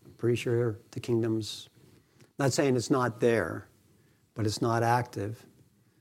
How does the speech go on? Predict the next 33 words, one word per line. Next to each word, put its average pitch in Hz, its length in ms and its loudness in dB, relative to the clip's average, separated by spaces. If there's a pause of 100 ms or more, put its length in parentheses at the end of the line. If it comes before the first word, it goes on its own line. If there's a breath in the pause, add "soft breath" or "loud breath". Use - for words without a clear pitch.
(560)
It's - 180 -6
not 123 220 2
so-, 127 140 0
it's 127 240 -4
not 139 180 2
a 113 60 0
place 131 440 2
that 113 140 -2
I 110 180 -2
can 110 240 -4
entrust 107 520 -4
myself 107 520 -4
to. 110 260 -8 (1300)
Um, 113 460 -6 (520)
you 131 120 2
know, 101 80 4
I've 104 140 0
said 131 200 4
this - 540 0
a - 20 -20
couple 123 280 -2
times, 110 380 0
but 107 160 0
I've 113 420 2 (1800)
really 139 600 8
restrained 113 720 0
my, 104 460 -2 (260)
my 104 220 0
time 117 420 2
on 104 180 0
social 120 400 -2
media. 120 600 2
I've 110 180 -8